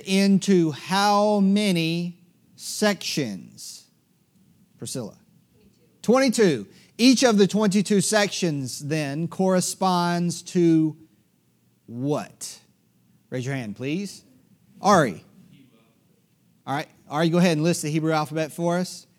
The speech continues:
I can't do it either, so it's <laughs> yeah. I know the first one, well, you can look in your Bible, is Aleph, but beyond that, uh, you know, we would have to do a little bit of study to be able to, and even then we, we wouldn't be able to pronounce it correctly.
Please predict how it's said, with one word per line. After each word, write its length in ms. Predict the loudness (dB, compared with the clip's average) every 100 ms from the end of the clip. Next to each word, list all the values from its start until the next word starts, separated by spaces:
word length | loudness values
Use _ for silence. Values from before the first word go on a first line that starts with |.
| _
I 80 | -6
can't 220 | -2 2
do 100 | 4
it 60 | 4
either, 280 | 2 -2 -8
so 260 | -8 -6
it's 160 | -6 -6 -8 -8 -18 -18 -20 -20 -20 -20 -20 -20
<laughs> 1200 | -20 -20 -20 -20 -14 -10 -10 _ _ -20 -18 -6
yeah. 240 | 0 2 0 -4 -20 -20 -20 -20 -20 _ _ _ _ -18 -2
I 80 | 4
know 140 | 8
the 100 | 8
first 340 | 8 6 6
one, 320 | 8 8 6 4 -10 0
well, 100 | 4
you 120 | 6
can 100 | 8
look 100 | 6
in 80 | 4
your 80 | 4
Bible, 300 | 4 4 2
is 80 |
Aleph, 440 | 0 2 2 0 -4
but 520 | -4 -2 -4 -10 _
beyond 300 | -4 -2 0
that, 460 | 2 2 0 -8 _ _
uh, 420 | -10 -8 -8 -10 -12 _
you 100 | -10
know, 240 | -8 -8 -8
we 160 | -8 -6
would 80 | -4
have 220 | -6 -8
to 80 | -8
do 180 | -6 -4
a 40 |
little 220 | -4 -4
bit 140 | -6 -8
of 100 | -10
study 440 | -12 -10 -8 -10
to 80 | -12
be 100 | -12
able 120 | -12
to, 140 | -14 -18 _ -20 -20 -20 _ _ _ _ _
and 200 | -12 -8
even 220 | -6 -6
then 180 | -4 -6
we, 140 | -6 -8
we 240 | -10 -10
wouldn't 180 | -8 -8
be 60 |
able 100 | -8
to 60 | -8
pronounce 340 | -6 -6 -6
it 80 | -8
correctly. 400 | -8 -8 -8 -18